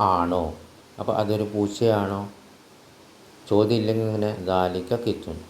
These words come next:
അതൊരു പൂച്ചയാണ്. അതിൻ്റെ മുമ്പിൽ ആ ഇട്ടാലോ? ആണോ? അതൊരു പൂച്ചയാണോ? അപ്പോൾ നിഷേധം, പൂച്ചയല്ല. ദാലിക കൽബുൻ, അതൊരു നായയാകുന്നു. അപ്പോൾ ലാ വ-, ലാ ഇടണം. ലാ എന്ന് പറയാൻ അല്ല. ഹർഫു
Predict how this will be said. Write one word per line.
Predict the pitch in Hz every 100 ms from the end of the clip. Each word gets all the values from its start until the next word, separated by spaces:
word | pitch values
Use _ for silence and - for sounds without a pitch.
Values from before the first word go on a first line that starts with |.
| -
അതൊരു | 87 95 110
പൂച്ചയാണ്. | - 85 82 90 85 80 78 78 76 -
അതിൻ്റെ | 95 98
മുമ്പിൽ | 98 98 95
ആ | 92
ഇട്ടാലോ? | 98 - 95 87 90 90 85
ആണോ? | 82 82 78 85 80 78 -
അതൊരു | 90 90 87
പൂച്ചയാണോ? | - 82 78 - 87 80 78 78 78 82 78 - - - - - - - - -
അപ്പോൾ | 120 123
നിഷേധം, | 104 90 95 92 85 80 - -
പൂച്ചയല്ല. | 92 92 113 92 82 82 80 - - -
ദാലിക | 90 87 85 85 117 -
കൽബുൻ, | 90 82 80 78 - - - - - -
അതൊരു | 82 82 92 131 -
നായയാകുന്നു. | 87 85 87 98 90 78 76 78 76 73 - -
അപ്പോൾ | - 113 104
ലാ | 90 90
വ-, | 87 85
ലാ | 87 92 95
ഇടണം. | 90 78 80 - -
ലാ | 87 87
എന്ന് | 92 92
പറയാൻ | 90 95 123 - -
അല്ല. | 82 78 76 82 85 82 - - - -
ഹർഫു | - 85 82 82 120